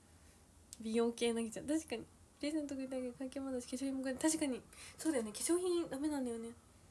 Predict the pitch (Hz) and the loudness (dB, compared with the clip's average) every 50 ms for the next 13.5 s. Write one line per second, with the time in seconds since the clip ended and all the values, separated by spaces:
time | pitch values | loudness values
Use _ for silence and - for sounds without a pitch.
0 | - - - - - - - - - - - - - - - - - - - - | -20 -20 -20 -20 -20 -20 -20 -20 -20 -20 -20 -20 -20 -20 -20 -20 -20 -20 -20 -20
1 | - - 247 220 220 208 226 233 240 233 226 220 214 - 202 202 190 190 190 - | -6 -2 -2 -2 -2 -2 -2 -2 -2 -2 -2 -4 -4 -6 -8 -8 -8 -8 -10 -12
2 | - - - - - - - - - - - - - - - - - - - - | -18 -20 -20 -20 -20 -20 -20 -20 -20 -20 -20 -20 -20 -20 -20 -20 -20 -20 -20 -16
3 | - 277 285 302 302 311 311 - 311 311 294 - - - - - - - - - | -12 -8 -6 -6 -6 -6 -6 -6 -6 -6 -6 -8 -14 -20 -20 -20 -20 -20 -20 -20
4 | - - - - - - - - - - - - - - - - - - - - | -20 -20 -20 -20 -20 -20 -20 -20 -20 -20 -20 -20 -20 -20 -20 -20 -20 -20 -20 -20
5 | - - - - - - - - - - - - - - - - - - - 254 | -20 -20 -20 -20 -20 -20 -20 -20 -20 -20 -20 -20 -20 -20 -20 -20 -10 0 0 2
6 | 240 - 262 320 370 359 381 339 302 269 - 226 226 214 208 214 208 - - 240 | 2 4 4 4 6 6 6 6 6 4 4 4 4 4 2 -2 -6 2 4 6
7 | 226 226 262 285 277 262 247 233 233 - - - - - - - - 285 381 415 | 6 6 6 2 2 2 0 0 -2 -6 -10 -12 -12 -12 -8 2 6 8 8 8
8 | 415 - 320 339 359 381 403 - - - - - - - - - - - - - | 6 6 6 8 8 8 8 4 -2 -12 -20 -20 -20 -20 -20 -20 -20 -20 -20 0
9 | - - 640 659 659 640 - 427 440 440 480 554 571 - - - - - - - | 12 12 12 12 12 12 12 12 12 12 12 12 12 8 -2 -14 -20 -20 -20 -20
10 | - - - - - - - - - - - - 381 440 - 453 440 453 466 466 | -20 -20 -20 -20 -20 -20 -20 -20 -16 -14 -4 -4 2 10 12 12 12 12 12 12
11 | 466 466 480 494 466 466 466 466 480 480 480 466 453 440 427 427 427 453 453 440 | 12 12 12 12 12 12 12 12 12 12 12 12 12 12 12 10 10 10 8 10
12 | - 415 403 370 392 381 392 415 415 427 440 440 440 466 508 508 - - - - | 10 6 8 8 8 8 8 8 8 6 6 8 8 8 8 8 2 -4 0 0
13 | - - - 539 494 440 415 381 349 339 | 4 12 12 12 12 12 12 8 6 4